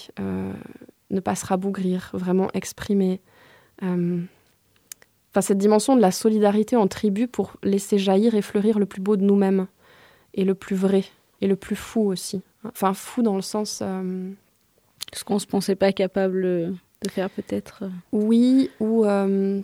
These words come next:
Speaker 1: pas forcément poli. Euh, Clément a cette qualité-là de, euh,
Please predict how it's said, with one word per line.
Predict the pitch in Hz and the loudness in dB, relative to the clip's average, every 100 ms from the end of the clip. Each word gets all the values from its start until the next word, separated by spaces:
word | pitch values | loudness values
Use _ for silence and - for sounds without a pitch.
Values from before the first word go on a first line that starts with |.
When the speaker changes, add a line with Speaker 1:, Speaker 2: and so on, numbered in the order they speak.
| - | -4
Speaker 1:
pas | 226 | -4
forcément | - 226 - 208 208 | -4 -4 0 0 0
poli. | 202 240 226 214 - _ _ _ _ _ _ - _ _ _ - | 0 2 2 0 -8 _ _ _ _ _ _ -20 _ _ _ -6
Euh, | 196 190 190 196 208 208 208 | -2 -2 -2 -4 -6 -10 -12
Clément | - 202 214 240 | 0 4 6 4
a | 214 | 2
cette | - 208 - 208 196 | 0 -6 -4 -6 -4
qualité-là | 208 208 208 208 208 220 | -2 0 0 0 2 2
de, | 220 202 | 2 0
euh, | 190 185 185 180 | 0 2 2 2